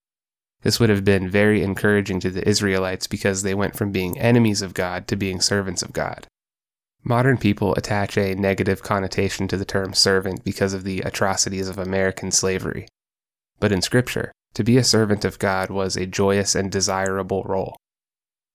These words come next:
Christ even referred to himself as God's servant, although he is co-equal with the Father and the Spirit.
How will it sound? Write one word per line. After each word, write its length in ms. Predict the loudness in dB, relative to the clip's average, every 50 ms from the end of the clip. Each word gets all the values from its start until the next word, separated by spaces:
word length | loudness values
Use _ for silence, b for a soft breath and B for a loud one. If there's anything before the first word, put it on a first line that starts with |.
| _ -2
Christ 360 | 0 2 4 4 4 2 2
even 200 | 2 2 2 0
referred 380 | -2 -2 0 0 0 0 0 -2
to 80 | -2 -2
himself 440 | -2 -2 -2 -2 0 0 0 -2 -4
as 120 | -8 -6
God's 340 | -4 -2 -2 -4 -2 0 0
servant, 460 | 2 2 2 0 -2 -6 -10 -14 -20 _ _ _ _ _ _
although 300 | -6 -2 0 2 2 2
he 180 | 2 2 2
is 180 | 2 0 -2 -6
co-equal 640 | -4 0 2 4 4 4 2 2 0 -2 -2 0
with 180 | -2 -6 -6 -8
the 60 | -8
Father 420 | -2 0 0 0 0 -2 -2 -4
and 160 | -4 -4 -6 -4
the 60 | -6
Spirit. 480 | -6 -4 -2 -2 -2 -2 -4 -8 -18